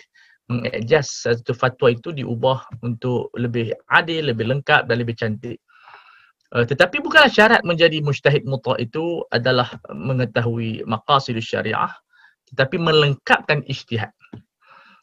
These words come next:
Makna dia maqasid syariah ni dia menjadi satu tempat yang men-, menjadikan faqih itu lebih, lebih kuat, lebih, eh, lebih orang kata lebih power lah, eh, lebih power dalam ijtihad dan istinbatnya. Apatah lagi yang melibatkan,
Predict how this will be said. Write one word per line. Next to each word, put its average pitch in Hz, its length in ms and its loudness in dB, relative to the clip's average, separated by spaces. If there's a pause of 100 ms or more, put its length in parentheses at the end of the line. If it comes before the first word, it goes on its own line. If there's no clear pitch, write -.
(120)
Makna 135 240 2
dia 202 100 2
maqasid 185 460 -2
syariah 165 400 2
ni 202 160 0
dia 180 400 0
menjadi 156 380 -6
satu 156 120 -10
tempat - 460 0
yang 147 240 -4 (560)
men-, 147 180 -2 (140)
menjadikan 151 840 2
faqih 147 540 0
itu 175 100 -8
lebih, 156 400 -6 (140)
lebih 131 800 0 (100)
kuat, 156 460 4
lebih, 120 340 -4 (600)
eh, 107 280 -2
lebih 107 400 -2
orang 110 160 -2
kata 113 240 0
lebih 117 200 0
power 135 440 4
lah, - 40 -12 (200)
eh, 113 120 -10
lebih 110 280 -6
power 123 240 0
dalam 113 400 -2 (160)
ijtihad 120 480 -6
dan 113 160 -4
istinbatnya. 120 720 -6 (400)
Apatah 151 360 -2
lagi 156 280 2
yang 151 160 0
melibatkan, 139 720 0